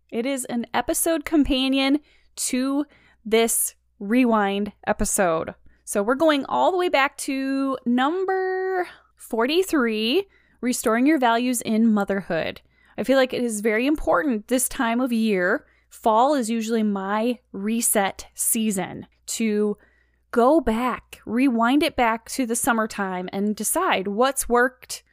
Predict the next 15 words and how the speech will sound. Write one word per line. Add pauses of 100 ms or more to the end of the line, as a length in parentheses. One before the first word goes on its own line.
(220)
what
needs
work. (140)
And
I
feel
like
this
is
going
to
give
you
that
fresh